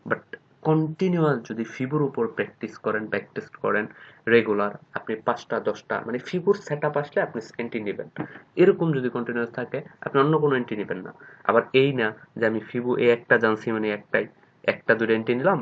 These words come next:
একটা দুটো এসএল খাইছে, তারপর আমি আর এন্ট্রি নিচ্ছি না, এরকম করা যাবে না। আপনি কন্টিনিউয়াসলি এরকম করেন। দেখেন আপনি দশটা পনেরোটা এন্ট্রি নেবেন, আপনি obviously দশটা এন্ট্রি থেকে আপনি সাতটা, পাঁচ, সাত, আটটা উইন করবেন। But আপনাকে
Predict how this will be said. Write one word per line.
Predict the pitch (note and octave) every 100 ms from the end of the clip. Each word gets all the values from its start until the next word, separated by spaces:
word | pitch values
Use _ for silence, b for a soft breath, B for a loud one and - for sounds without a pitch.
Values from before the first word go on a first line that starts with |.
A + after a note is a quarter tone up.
| G#2+
একটা | - A2
দুটো | G#2+ G2+
এসএল | B2 A#2
খাইছে, | B2+ - E3
তারপর | G#2+ - G#2 G2
আমি | F#2+
আর | F#2 G2+
এন্ট্রি | G2+ F#2
নিচ্ছি | F#2 - -
না, | -
এরকম | - C#3+ G#2+ -
করা | F#2
যাবে | - -
না। | -
আপনি | C#3 -
কন্টিনিউয়াসলি | D#3+ D#3+ D#3 D3 C#3+ B2 A#2
এরকম | A2 A2 G#2 -
করেন। | F#2 E2+ B B B B B2+
দেখেন | C3 F3 D3
আপনি | B2+ A#2
দশটা | G#2+ - A#2 -
পনেরোটা | A#2+ A#2 A2+
এন্ট্রি | A#2 C3+
নেবেন, | D3 - A2
আপনি | A#2 G#2+ - - _ _ - A2
obviously | A#2+ C#3+ C#3+ - F3 F3+ B B B _ - A#2
দশটা | - C3 B2
এন্ট্রি | C3 C#3
থেকে | D3 E3
আপনি | D#3+ A2+
সাতটা, | G#2+ - - G#2+ -
পাঁচ, | G2+ - _ - -
সাত, | A#2+ A2 - -
আটটা | - - G#2+ G2 A2
উইন | A2 F#2+
করবেন। | F2+ - - - _ _ _ _ _ _ _ _ _ -
But | A#2+ C3
আপনাকে | C3